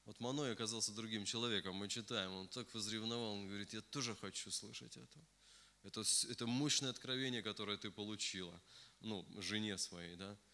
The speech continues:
Но он говорит: «Я тоже хочу его слышать». И он так молится, помолился Господу и говорит: «Боже,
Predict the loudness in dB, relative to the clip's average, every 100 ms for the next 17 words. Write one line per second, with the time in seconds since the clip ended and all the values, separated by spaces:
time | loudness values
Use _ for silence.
0 | -20 -20 -6 -4 -2 -2 -2 -6 -8 -2
1 | 0 0 -2 -2 -2 -2 -2 -2 -2 -4
2 | -8 -6 -4 -2 0 0 2 0 0 2
3 | 0 0 -2 2 2 2 2 2 2 0
4 | -2 -2 -2 -4 -4 -6 -2 0 -2 -6